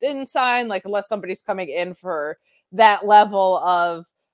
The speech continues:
um, not going right to the main roster, but feels like a big signing, I think maybe we lead to Lola Vice in,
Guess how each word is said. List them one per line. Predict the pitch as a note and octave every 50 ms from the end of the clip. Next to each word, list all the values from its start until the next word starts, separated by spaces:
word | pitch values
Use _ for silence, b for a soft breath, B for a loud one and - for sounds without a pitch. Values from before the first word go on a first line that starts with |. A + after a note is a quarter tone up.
| _ - -
um, | F#3 F#3 F3+ F3+
not | F#3 G3+ G#3 G3 -
going | A3 G#3 G#3 G3+ G3
right | G3 G3 F#3
to | - G#3+
the | G3 G3
main | F#3+ F#3+ F#3 F#3
roster, | F#3 F3+ F#3+ F#3+ - G3+ F#3+
but | F#3 F3 D3+ _
feels | - F#3+ F#3 F#3 F3
like | F3+ E3+ G3
a |
big | F3 E3 E3 E3+ -
signing, | - F3+ F3 F3+ F3 E3+ F3+ E3+ E3
I | F3
think | - F#3 E3+ E3
maybe | E3+ F#3 F#3+ F3+ F#3+ F#3+
we | F#3 F3 F3+ F3
lead | D3+ E3+ F3+ F3 D#3 -
to | - F3+
Lola | E3 E3 D#3+ D#3 D3+ D3 D3 C#3
Vice | D3 D3 D3 C#3 C#3 - - - -
in, | E3 D#3+ D#3 C#3+ C#3+ C#3 B2+